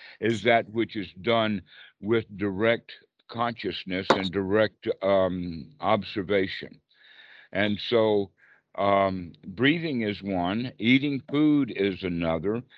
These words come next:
but, um, living among o-, other people has some duties or some requirements to it.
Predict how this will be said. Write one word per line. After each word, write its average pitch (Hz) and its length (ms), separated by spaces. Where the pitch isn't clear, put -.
but, 127 420
um, 113 580
living 135 540
among 135 380
o-, 147 240
other 117 300
people 113 540
has 143 380
some 139 320
duties 135 480
or 131 140
some 135 280
requirements 139 1000
to 101 240
it. 65 100